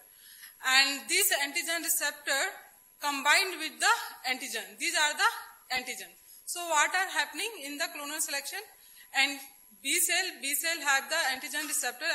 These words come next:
and this antigen receptor combines with the antigen. So when they B cell combine with the antigen, this B cell is stimulated, and due to the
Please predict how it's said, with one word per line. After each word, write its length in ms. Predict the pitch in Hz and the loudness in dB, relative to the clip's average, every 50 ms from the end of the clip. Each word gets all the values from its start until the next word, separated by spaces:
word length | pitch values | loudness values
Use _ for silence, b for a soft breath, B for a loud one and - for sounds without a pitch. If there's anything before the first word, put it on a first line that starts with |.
| 277 269 | 2 2
and 100 | 269 269 233 | 0 -2 -2
this 180 | 311 349 359 359 | 0 0 0 0
antigen 640 | 302 277 277 277 330 339 320 320 320 339 349 320 | 0 -2 0 0 -2 -4 -2 -2 -2 -2 -2 -2
receptor 540 | - - - 294 269 - - - - 320 370 370 - - | -2 0 0 0 -2 -4 -4 -2 0 2 2 2 0 -2
combines 500 | 277 269 262 247 269 269 294 339 339 - - | -2 -2 0 4 4 4 4 4 0 -2 -2
with 180 | 277 277 226 | -4 -6 -2
the 140 | 220 359 427 453 - - - - - _ - 254 | 0 2 2 2 0 -2 -14 -16 -18 _ -2 0
antigen. 400 | 269 254 - 262 220 202 175 160 - - B B B B B B | 2 2 0 -2 -8 -8 -10 -12 -16 -20 B B B B B B
So 200 | - 370 359 320 | -4 -2 0 4
when 320 | 349 349 392 381 381 330 | 4 4 4 4 0 2
they 360 | 381 370 381 392 392 349 294 - - - _ _ _ _ 220 _ | 4 6 6 6 4 2 0 -6 -14 -20 _ _ _ _ -14 _
B 180 | - 285 320 381 | 0 2 4 4
cell 260 | 381 - 370 302 349 339 - | 4 4 4 2 2 0 -2
combine 420 | 320 302 285 269 285 302 339 339 | -4 0 2 4 4 4 4 0
with 220 | 330 349 339 330 - | -2 -4 -4 -2 2
the 140 | 349 339 302 - 240 | 2 2 2 2 0
antigen, 480 | 247 262 - 359 349 269 262 247 285 330 - B B B B B B 233 | -2 0 2 2 2 2 2 0 0 -2 -8 B B B B B B -4
this 360 | 220 - 349 392 415 - - - - - | 2 4 6 6 6 6 2 0 -6 -2
B 160 | - 311 349 370 | 2 4 6 6
cell 240 | - 392 359 349 339 | 6 6 6 4 6
is 920 | 349 440 508 - - - - - - _ _ _ _ _ _ - 269 269 | 6 6 6 4 2 -2 -6 -20 -20 _ _ _ _ _ _ -4 -4 -2
stimulated, 560 | - - 349 302 302 269 240 220 - 185 165 - B B B B B B 311 | -2 -2 -2 0 2 2 2 2 0 -6 -10 -12 B B B B B B -2
and 160 | 320 302 254 | -2 -2 -2
due 140 | 320 339 - | -2 -2 -2
to 80 | 359 | -2
the 140 | 381 403 392 | 2 6 6